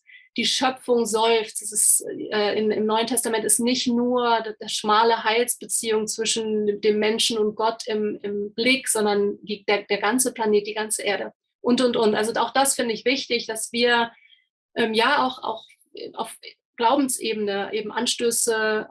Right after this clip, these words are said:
ähm, bringen und, ähm, da auch sagen, wie begründen wir das mit unserem Glauben und, und zeigen, das ist ein wichtiger Teil, das, das, ähm, ist kein Randthema, sondern das gehört ganz, ganz wichtig dazu.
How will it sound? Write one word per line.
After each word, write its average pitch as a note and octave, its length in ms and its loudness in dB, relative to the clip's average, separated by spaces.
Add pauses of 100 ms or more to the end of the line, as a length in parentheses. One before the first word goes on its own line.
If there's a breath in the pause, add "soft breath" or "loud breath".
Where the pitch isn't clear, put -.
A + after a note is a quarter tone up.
ähm, G#3+ 280 -4
bringen A3 500 0
und, - 600 -4 (440)
ähm, G#3+ 340 -4
da G#3+ 240 2
auch G#3 140 0
sagen, A3 500 -2 (260)
wie G#3+ 160 -8
begründen B3 380 2
wir A#3+ 60 2
das A3 220 0
mit - 400 -8
unserem A3 280 -2
Glauben C#4 420 2
und, G#3+ 340 -2
und A3 160 -2
zeigen, A#3 500 2
das G3+ 180 -2
ist - 400 0
ein A3+ 140 0
wichtiger A#3+ 420 0
Teil, B3 380 2
das, G#3+ 260 -6
das, - 420 -6
ähm, G#3 400 0 (160)
ist - 180 -8
kein A3 180 2
Randthema, G#3+ 680 2
sondern G3+ 600 0
das - 180 -10
gehört A3 240 -4
ganz, G#3 320 -2
ganz G#3+ 220 -4
wichtig G#3+ 260 -6
dazu. G#3+ 500 -2